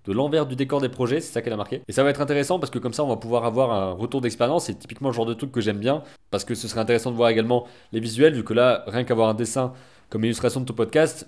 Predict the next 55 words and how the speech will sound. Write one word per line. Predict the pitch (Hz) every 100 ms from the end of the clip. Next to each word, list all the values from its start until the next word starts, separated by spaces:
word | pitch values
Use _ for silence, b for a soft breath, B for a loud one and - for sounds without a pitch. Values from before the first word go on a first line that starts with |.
| _
c'est | -
déjà | 98 110
cool, | 151 139
on | 104
a, | 98
on | 104 98
a |
envie | 98 104
de, | 113
de, | 104 104 98 - _ _
on | 95
a | 107
envie | 117
de | 131
savoir | 120 107
parler, | 107 101 143 170 - -
premièrement, | 98 92 113 165 165 B B -
mais | 104
on |
a | 107
aussi | 113 160
envie | 143
d'en | 123
savoir | 123 117
plus. | 113 92 - -
Et |
je | 98
t'encourage | 120 143 147
évidemment | 123 113 135
à |
continuer | - 117 120 131
tes | 127
podcasts, | 123 - 139 139 -
ça | 104 123
va |
être | 120 -
cool, | 135 147 135
je | 104
vais | 123
écouter, | 123 113 131 135 131 -
bref, | 87 82 -
c'est | -
cool. | - 92 - _ _ _ _ _ _ _ -
<laughs> | B B B B B
C'est | - 131
cool, | 139 180 156
mec, | 123 117 - b -
c'est | 143
cool, | - 202 185
mec, | 170 160 165
qu'est-ce | - 156
que | 185
tu, | - 170 170 170 160 - -
ça | 131 160
va ? | 156 165 135 98